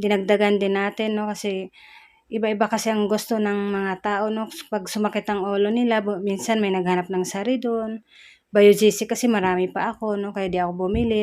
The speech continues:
Tapos Medicol, yung mga ganun, no. Kaya mga, yung mga basic needs lang talaga ang mabinta dito sa ating tindahan. Kaya yun ang itinda lang natin, kung ano, ano lang yung hinahanap ng ating mga suki.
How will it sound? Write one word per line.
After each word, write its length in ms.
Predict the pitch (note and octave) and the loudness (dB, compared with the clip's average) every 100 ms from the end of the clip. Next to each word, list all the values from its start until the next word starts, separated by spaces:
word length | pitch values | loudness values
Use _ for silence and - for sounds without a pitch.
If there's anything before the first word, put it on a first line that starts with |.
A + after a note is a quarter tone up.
| G#3 | -2
Tapos 480 | F3+ F3 F3 - | -4 -6 -6 -8
Medicol, 640 | - G3 F#3 A3+ A3+ G3+ G3 | -6 -4 0 -2 -2 -2 -2
yung 240 | F#3 F#3+ | -2 -2
mga 400 | G3 F#3+ F#3+ G3 | -2 -4 -2 -2
ganun, 240 | G3+ G3+ G3 | -2 -4 -6
no. 80 | |
Kaya 240 | F#3 F3+ F#3 | -8 -6 -6
mga, 160 | G3 - - - A#3+ | -8 -12 -20 -6 2
yung 80 | |
mga 160 | A#3 A#3 A#3 | 4 4 4
basic 320 | A3 A#3 A#3 | 2 0 -2
needs 320 | A3 G#3+ G3+ | -4 -4 -6
lang 160 | A3 G#3 | -6 -4
talaga 400 | G3+ G3 F#3+ F3 | -4 -4 -4 -6
ang 320 | G3 F#3+ F#3+ - - - - - | -6 -6 -8 -12 -20 -20 -14 -2
mabinta 400 | G3+ G#3 G#3 G3+ | 0 2 0 0
dito 240 | F#3 G3 | -2 -4
sa 320 | F#3+ F#3+ E3+ - - - | -6 -4 -6 -8 -14 -10
ating 320 | G3+ G3+ F#3+ | -4 -4 -4
tindahan. 320 | F#3 F#3+ G3 F#3+ | -4 -2 -4 -4
Kaya 240 | F#3+ G3 | -4 -2
yun 80 | G3 | -2
ang 320 | F#3+ F#3+ F#3+ | -2 -2 -4
itinda 400 | G#3 G#3 G3+ F#3+ F#3 | -6 0 2 4 2
lang 160 | F3+ F#3 | 0 -2
natin, 400 | A3 A3 G#3 G3+ | -2 -2 -2 -2
kung 160 | F#3 | -2
ano, 160 | F#3 F3+ A3 | -2 -2 2
ano 140 | G#3+ | 4
lang 160 | G#3+ G#3 | 6 4
yung 160 | G3+ | 4
hinahanap 400 | F#3+ F#3+ F#3 F#3 F#3 | 2 0 0 -2 -4
ng 120 | F#3 E3+ | -8 -6
ating 80 | F3+ | -8
mga 180 | F3+ F3 | -8 -8
suki. 400 | A#3 A#3 G#3 F#3 | -8 -8 -8 -12